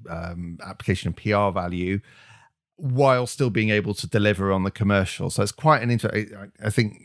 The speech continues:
you know, we've got to understand how that sort of, um, how that sort of process works. But it does bring us back to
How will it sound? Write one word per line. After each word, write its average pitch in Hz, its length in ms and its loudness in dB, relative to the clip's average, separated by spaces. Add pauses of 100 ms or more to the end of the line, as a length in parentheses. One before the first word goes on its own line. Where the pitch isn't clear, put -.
you 110 140 0
know, 104 60 4
we've 101 100 2
got 110 100 2
to 113 80 0
understand 107 540 2
how 110 260 0
that 98 240 0
sort - 380 -2
of, 90 340 0
um, 90 480 2 (460)
how 104 100 2
that 98 140 4
sort 98 140 -4
of - 80 -4
process 92 400 0
works. 110 240 4
But 110 100 -6
it 104 120 -12
does 120 180 4
bring 98 240 0
us 92 100 -4
back - 280 0
to 92 280 2